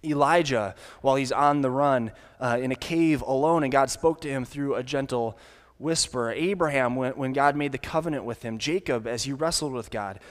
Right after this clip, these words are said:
Mary, as the angel told her she would give birth to the Savior. And the Apostle John, alone on an island,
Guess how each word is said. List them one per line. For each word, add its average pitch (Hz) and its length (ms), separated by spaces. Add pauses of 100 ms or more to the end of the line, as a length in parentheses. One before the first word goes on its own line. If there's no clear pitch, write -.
(100)
Mary, 156 460
as 131 180
the 147 140
angel 170 300
told 185 340
her 143 180 (220)
she - 180
would 156 140
give 147 200
birth 147 360 (300)
to 143 100
the 139 100
Savior. 151 460
And 127 100
the 143 40
Apostle 165 380
John, 160 380
alone 156 520
on 151 160
an 139 100
island, 143 600